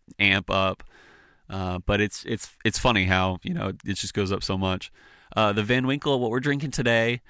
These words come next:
the Special Reserve twelve-year Lat B.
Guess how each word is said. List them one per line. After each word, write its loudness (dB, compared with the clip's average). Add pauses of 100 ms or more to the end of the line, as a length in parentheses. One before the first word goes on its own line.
(320)
the 0
Special 2
Reserve 2
twelve-year 2
Lat 0
B. 2